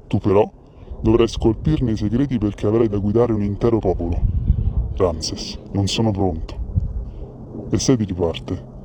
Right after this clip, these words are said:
Nessuno è mai pronto. Quando il tuo antenato, il primo Ramses, ha abbandonato questa terra per involarsi verso il sole,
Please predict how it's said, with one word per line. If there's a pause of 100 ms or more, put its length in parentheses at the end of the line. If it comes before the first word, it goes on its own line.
(280)
Nessuno
è
mai
pronto. (640)
Quando
il
tuo
antenato,
il
primo
Ramses,
ha
abbandonato
questa
terra
per
involarsi
verso
il
sole,